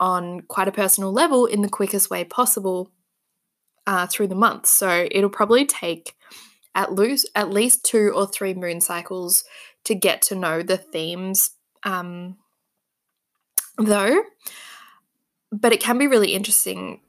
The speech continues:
you know, just looking at it for one month. So after two months of tracking my personal lunar cycles,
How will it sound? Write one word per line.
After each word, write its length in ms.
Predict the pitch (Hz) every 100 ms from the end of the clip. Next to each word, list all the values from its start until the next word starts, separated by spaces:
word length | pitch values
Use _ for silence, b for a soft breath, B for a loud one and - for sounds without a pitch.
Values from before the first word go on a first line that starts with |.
| -
you 140 | 196
know, 160 | 190 -
just 360 | - 165 - - _ _
looking 380 | 196 202 190 185
at 100 | 175
it 100 | -
for 100 | 208
one 220 | 214 339
month. 280 | 294 - -
So 380 | - 214 196 196
after 280 | 196 214 320
two 200 | 302 208
months 320 | 185 196 - -
of 280 | 202 190 -
tracking 460 | 202 190 202 196
my 300 | 180 180 196
personal 600 | 202 226 214 220 220 220
lunar 260 | 214 214 214
cycles, 540 | - 202 202 302 311